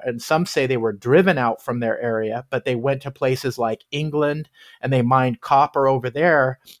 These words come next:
And other researchers say, in addition to,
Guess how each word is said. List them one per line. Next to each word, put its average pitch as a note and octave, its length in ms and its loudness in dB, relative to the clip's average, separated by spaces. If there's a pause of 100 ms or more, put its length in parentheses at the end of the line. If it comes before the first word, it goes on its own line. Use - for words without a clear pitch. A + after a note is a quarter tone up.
And B2 120 -4
other E3+ 240 6
researchers C#3+ 600 -2
say, C3 180 -4
in B2+ 120 -4
addition C#3 640 -4
to, C3 380 -4